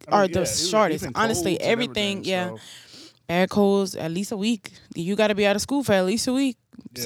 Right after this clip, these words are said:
Speaker 2: So.
Speaker 1: so, uh, it, I mean, anyway.
Speaker 2: It was,
Speaker 1: It,
Speaker 2: oof.
Speaker 1: it wa-, it was terrible, but,
Speaker 2: It
Speaker 1: you
Speaker 2: was a
Speaker 1: know,
Speaker 2: lot.
Speaker 1: we, like I said, at the end of the day, we're still
Speaker 2: Luckily, we
Speaker 1: thankful.
Speaker 2: had both, e-, yeah, both parents.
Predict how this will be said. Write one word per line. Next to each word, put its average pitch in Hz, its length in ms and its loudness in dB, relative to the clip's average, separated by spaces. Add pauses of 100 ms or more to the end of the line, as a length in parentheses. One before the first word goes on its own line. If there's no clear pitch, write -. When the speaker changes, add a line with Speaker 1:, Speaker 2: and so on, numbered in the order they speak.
(200)
Speaker 2:
So. 131 340 -6 (480)
Speaker 1:
so, 147 60 -10
uh, 147 180 -2
it, 180 320 -8
I 220 40 -8
mean, 226 200 -8 (340)
anyway. 175 400 -4
Speaker 2:
It 220 120 4
was, 185 360 2
Speaker 1:
It, 202 60 -4
Speaker 2:
oof. 196 160 -2
Speaker 1:
it 233 60 2
wa-, 240 80 -2
it - 100 -4
was 208 160 -4
terrible, 175 300 -6
but, 151 100 -6
Speaker 2:
It - 40 -4
Speaker 1:
you 131 40 -6
Speaker 2:
was 143 100 -8
a 143 40 -8
Speaker 1:
know, 139 60 -6
Speaker 2:
lot. 131 280 -4
Speaker 1:
we, 139 400 -8 (400)
like 139 100 -8
I 127 40 -8
said, 117 360 -10
at - 80 -20
the - 60 -20
end 156 160 -14
of 156 60 -6
the 143 80 -4
day, 131 40 -2
we're 135 120 -8
still 123 240 -10
Speaker 2:
Luckily, 294 260 2
we 320 140 4
Speaker 1:
thankful. 294 80 4
Speaker 2:
had 254 160 4
both, 214 240 2
e-, 196 100 -8 (220)
yeah, 170 300 -4 (280)
both 202 160 -4
parents. - 540 -10